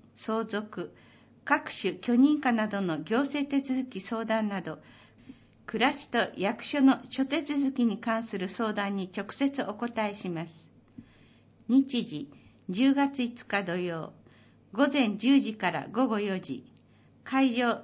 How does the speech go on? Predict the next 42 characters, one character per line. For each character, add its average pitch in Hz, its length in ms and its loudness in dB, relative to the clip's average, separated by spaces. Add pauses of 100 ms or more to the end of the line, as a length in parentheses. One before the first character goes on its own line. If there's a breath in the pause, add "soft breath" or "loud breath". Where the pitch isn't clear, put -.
つ - 100 -14
く 269 140 2
ば 294 120 4
み 285 140 10
ら 277 120 8
い 277 80 6
市 - 260 -6
商 277 260 4
工 262 200 -2
会 254 260 -2
館 175 300 -2
一 - 120 -14 (140)
階 240 220 0
会 214 260 -4
議 190 140 -8
室。 - 400 -12 (840 soft breath)
問 247 220 0
い 247 60 0
合 233 100 4
わ 240 100 2
せ - 140 -12
先、 208 480 -8 (480 soft breath)
茨 277 380 2
城 277 140 -8
県 170 400 -2
行 240 180 2
政 269 300 0
書 233 120 -2
士 - 160 -14
会 156 280 -8 (200)
事 202 100 -6
務 233 220 2
局。 - 440 -10 (540 soft breath)
電 240 320 4
話 220 280 -2
零 285 380 6
二 269 260 8
九 175 300 -4
三 262 400 4
零 269 240 4
五 196 200 -2
の 165 240 -4